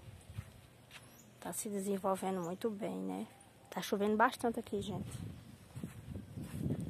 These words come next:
Vou mostrar mais pé que eu tenho ali. Tem bastante pé de maracujá aqui. Olha aqui, gente, ó. Mais um.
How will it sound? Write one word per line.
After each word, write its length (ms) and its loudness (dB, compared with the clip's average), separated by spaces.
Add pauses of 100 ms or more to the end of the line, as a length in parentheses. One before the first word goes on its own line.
(220)
Vou 120 0
mostrar 300 6
mais 280 8
pé 200 6
que 80 2
eu 60 4
tenho 200 4
ali. 400 2 (2750)
Tem 120 -2
bastante 440 2
pé 180 8
de 60 6
maracujá 480 4
aqui. 200 -6 (920)
Olha 160 4
aqui, 180 -2
gente, 300 -4
ó. 80 -4 (240)
Mais 340 -2
um. 560 2